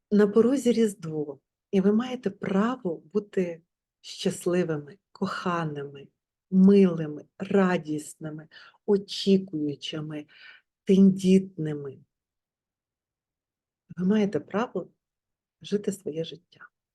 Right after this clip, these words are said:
так, як вам хочеться, і так, як вам подобається це робити. Цілую, люблю. Бажаю гарних різдвяно-новорічних свят. Ваш персональний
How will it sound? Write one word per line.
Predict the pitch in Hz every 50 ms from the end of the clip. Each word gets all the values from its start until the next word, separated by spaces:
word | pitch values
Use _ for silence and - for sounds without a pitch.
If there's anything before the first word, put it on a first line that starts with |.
| _ _ _ _
так, | - - 180 190 - -
як | 123 - _
вам | 135 139 147 156 156 _ _ _ _ _ _ _ _ _ _ _
хочеться, | - 208 - - - _ - - 208
і | - _ _ _ _
так, | - 160 160 - -
як | 113 - _ 123
вам | 135 147 147 _ _ _ _ _ _ _ _ _ _
подобається | - 151 135 151 156 156 165 156 156 - _ - - 151 - _ _ _ _ _ _ _ _ _
це | _ - 156 151 147 147 - _ _ _ _
робити. | - _ _ _ - - 120 - - _ _ _ _ _ _ _ _ _ _ _ _ _ _ - - - - - - - - - - - - - _ _ _ _ _ _ _ _ _ _ _
Цілую, | - - 262 262 302 330 330 311
люблю. | 247 226 240 233 196 214 220 254 294 359 370 - _ _ _ _ _ _ _ _ _ _ _ _ _ _ _
Бажаю | 202 196 180 196 190 180 175 175 165 - - _
гарних | _ - 151 147 185 185 185 180 170 160 160 151 147 - - - _ -
різдвяно-новорічних | - 160 160 151 151 160 151 139 139 139 139 143 139 143 139 139 - - - 139 -
свят. | - _ 196 240 - 202 - - -
Ваш | 156 139 151 - -
персональний | - _ - 220 233 233 - - - - 214 202 190 180 170 175 185 190 196 208 220 240 269 302 320 311